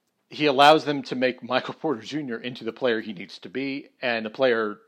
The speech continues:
that has the highest ceiling of any Denver Nuggets player.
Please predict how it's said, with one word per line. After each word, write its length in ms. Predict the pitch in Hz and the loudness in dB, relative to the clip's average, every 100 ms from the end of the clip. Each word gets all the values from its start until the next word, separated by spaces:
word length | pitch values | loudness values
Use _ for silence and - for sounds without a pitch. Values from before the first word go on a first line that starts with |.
| - | -12
that 220 | 117 104 - _ - - - _ _ _ | -8 -8 -10 _ -20 -20 -20 _ _ _
has 280 | - 127 110 | -2 0 0
the 100 | 120 | -4
highest 580 | - 143 165 156 - - | 4 6 6 4 2 -10
ceiling 580 | - 170 170 143 117 127 | -8 -2 0 0 -2 -4
of 160 | 127 | -8
any 220 | 139 120 110 | -6 -6 -4
Denver 260 | 117 107 | -4 -4
Nuggets 320 | 98 95 98 | -8 -10 -12
player. 480 | - 147 135 139 151 | -4 -2 -2 -6 -10